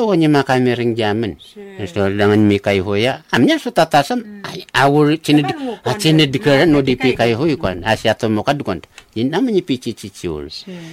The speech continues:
Speaker 1: Ya, tatang to nan mi si singam. Si pangot, manyang pa si sinastam, panalanta pa si, si nuru ya mi panarangan do, kang kwa de de ura. Ulu,
Speaker 2: Jom na.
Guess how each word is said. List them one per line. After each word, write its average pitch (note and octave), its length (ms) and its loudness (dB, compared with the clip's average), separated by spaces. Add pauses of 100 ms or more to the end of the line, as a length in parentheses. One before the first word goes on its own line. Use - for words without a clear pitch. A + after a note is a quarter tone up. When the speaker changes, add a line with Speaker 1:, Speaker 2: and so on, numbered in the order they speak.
(120)
Speaker 1:
Ya, A2+ 160 -2
tatang A#2+ 400 -2
to A#2 400 -2
nan A2+ 320 0
mi A2+ 80 2
si A2 240 -4
singam. B2+ 400 -4 (480)
Si C#3+ 240 -4
pangot, E3 640 -2
manyang E3+ 320 4
pa F3 160 -2
si D#3 160 -6
sinastam, C#3 560 -2 (240)
panalanta A#2+ 640 0
pa A2+ 160 -2
si, G#2+ 400 -6 (480)
si - 160 -4
nuru G#3+ 400 6
ya F3+ 80 8
mi F3 80 8
panarangan D3+ 640 2
do, C3+ 400 2 (240)
kang A#2+ 240 2
kwa A2+ 320 2
de A2+ 240 0
de A2 160 -2
ura. G#2+ 400 0 (880)
Ulu, C3 400 6
Speaker 2:
Jom D3 240 2
na. E3 320 -16